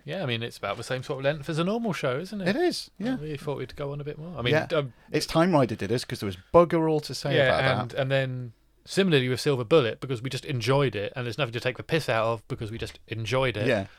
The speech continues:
Speaker 2: And
Speaker 1: Uh,
Speaker 2: it was
Speaker 1: that's less to talk about 'cause, I mean, ob-, obviously I can see a little time here, and we, forty-five minutes was us talking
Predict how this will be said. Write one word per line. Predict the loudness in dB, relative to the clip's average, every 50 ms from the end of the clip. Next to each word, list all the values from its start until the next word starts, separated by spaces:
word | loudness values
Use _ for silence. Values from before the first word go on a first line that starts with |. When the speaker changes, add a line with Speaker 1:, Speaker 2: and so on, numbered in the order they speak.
| -20 -20 -20 _ -20 _ _ _ _ _ _ -2
Speaker 2:
And | 0 0
Speaker 1:
Uh, | 2
Speaker 2:
it | 4
was |
Speaker 1:
that's | 4 2 2 2 0
less | -2 -4 -4
to | -6
talk | -6 -6 -4 -4
about | -6 -6 -2
'cause, | -2 -2 -2 -2
I | -2 -2
mean, | -4 -6 -6 -6 -6
ob-, | -8 -8 -8 -10
obviously | -12 -12 -10 -8 -8 -8
I | -8
can | -8 -12 -12 -14 -14 -14
see | -12 -10 -10
a |
little | -10 -10 -12
time | -10 -8 -8 -6 -6 -8
here, | -8 -8 -8 -8
and | -8 -8 -8
we, | -8 -8 -8
forty-five | -4 -4 -4 -4 -2 -2 -2 -2 0 -2
minutes | -4 -4 -4 -8 -10
was | -8 -8
us | -8 -6
talking | -4 -6 -6 -6 -8 -12 -12 -12 -14 -14